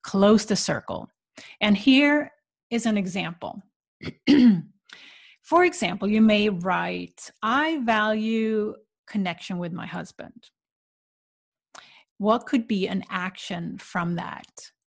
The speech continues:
An action could be, "I will leave my phone in another room at night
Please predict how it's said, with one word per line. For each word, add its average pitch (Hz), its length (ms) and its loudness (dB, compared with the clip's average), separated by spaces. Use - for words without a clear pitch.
An 196 160 -4
action 214 560 -2
could 175 300 -6
be, 175 520 -2
"I 240 220 2
will 302 180 2
leave 262 220 6
my 208 200 4
phone 196 640 2
in 202 200 0
another 185 340 0
room 226 540 2
at 185 160 -6
night 165 300 -8